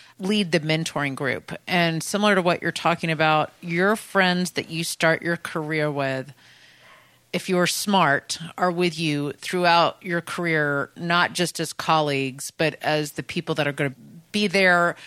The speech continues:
for some of the happiest times and some of the hardest times. So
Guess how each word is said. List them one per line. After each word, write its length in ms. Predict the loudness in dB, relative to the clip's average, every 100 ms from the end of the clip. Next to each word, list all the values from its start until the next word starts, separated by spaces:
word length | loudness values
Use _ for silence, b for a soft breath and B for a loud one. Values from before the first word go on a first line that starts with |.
| B B
for 100 | -4
some 180 | 0 2
of 60 | 2
the 60 |
happiest 560 | 2 2 2 2 0 0
times 460 | 0 2 2 0
and 140 | -4 -6
some 160 | -6
of 60 | 0
the 80 | 0
hardest 480 | 2 0 0 -4 -6
times. 460 | -2 -2 -2 -6 -2
So 420 | 2 4 4